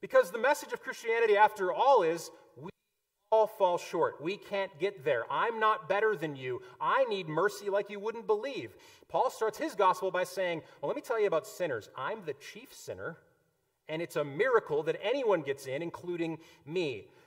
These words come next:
Christians who start with that message are on good ground, and I believe sometimes they need to defend themselves against the charge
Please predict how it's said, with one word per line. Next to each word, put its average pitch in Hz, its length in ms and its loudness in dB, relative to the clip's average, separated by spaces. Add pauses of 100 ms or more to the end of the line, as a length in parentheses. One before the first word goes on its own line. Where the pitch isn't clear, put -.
Christians 277 480 -6
who 233 80 -16
start 196 340 0
with 180 180 -10
that 190 240 2
message 214 440 -6
are 151 160 0
on 135 140 -4
good 175 280 -4
ground, 143 500 -2 (920)
and 160 140 -4
I 170 100 0
believe 175 260 -4
sometimes 196 540 -6
they 160 120 -12
need 175 180 -8
to 165 80 -8
defend 220 440 -4
themselves 143 460 -4
against 113 320 -10
the 117 60 -16
charge 104 480 -10